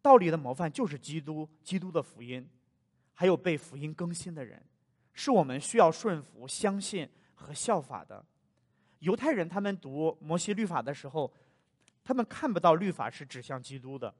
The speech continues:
反倒让他们想要靠自己的努力去遵行律法，以求在神面前称义，从而你会看到他会走向自义，还有律法主义。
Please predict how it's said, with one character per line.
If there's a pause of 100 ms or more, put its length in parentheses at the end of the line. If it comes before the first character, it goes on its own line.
(480)
反
倒
让
他
们
想
要
靠
自
己
的
努
力
去
遵
行 (340)
律
法， (280)
以
求
在
神
面
前
称
义， (420)
从
而
你
会
看
到
他
会
走
向 (440)
自
义，
还
有
律
法
主
义。